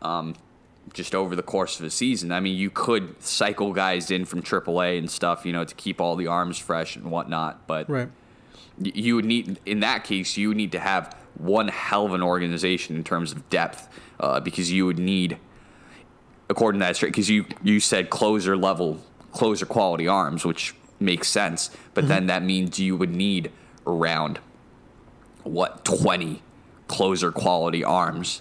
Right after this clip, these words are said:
Speaker 1: in your organization.
Speaker 2: <laughs> Yeah.
Speaker 1: Which I feel like is just difficult to, to pull off.
Speaker 2: That's, yeah, that's, yeah, okay, you're right. Mathematically and realistically speaking, I was just still wondering. But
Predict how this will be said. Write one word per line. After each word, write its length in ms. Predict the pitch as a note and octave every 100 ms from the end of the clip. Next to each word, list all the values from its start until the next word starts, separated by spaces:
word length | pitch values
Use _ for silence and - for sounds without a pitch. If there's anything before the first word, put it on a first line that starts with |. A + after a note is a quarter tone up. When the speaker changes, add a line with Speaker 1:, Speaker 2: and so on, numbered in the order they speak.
| -
Speaker 1:
in 100 | G2+ F2+
your 140 | F2
organization. 800 | D#2+ E2+ E2 D#2 D3+ F2 E3 - -
Speaker 2:
<laughs> 40 | - C#3+ - - B3+ - - - - G#3 - - B3 B3+ -
Yeah. 320 | D3 C3+ A#2+ - - - -
Speaker 1:
Which 420 | - D#3+ - - - _ -
I 80 | F#2
feel 200 | - F2
like 160 | D#2 F2
is 120 | D#2+
just 280 | - D#2+ -
difficult 500 | E2+ - - E2 -
to, 280 | F2+ E2 D#2 -
to 100 | E2+
pull 200 | F2 F#2+
off. 320 | G#2 - - - - - -
Speaker 2:
That's, 340 | D3 C#3+ - -
yeah, 220 | D#3 C#3+
that's, 280 | C#3 C#3 -
yeah, 160 | D3 C3+
okay, 180 | C3 A#2+
you're 220 | B2+ A#2
right. 220 | A2 F3 -
Mathematically 800 | D#3 D3 D3+ D3+ D3 C#3+ C#3+ C#3+
and 80 | C3+
realistically 560 | C#3 C3 C3 - C#3 C3
speaking, 480 | - B2+ B2 B2+ - - - - - F3+
I 40 |
was 120 | D#3+
just 180 | D3 C3
still 140 | D3 B2
wondering. 460 | B2 B2+ C3 D#3 - F3+
But 200 | F3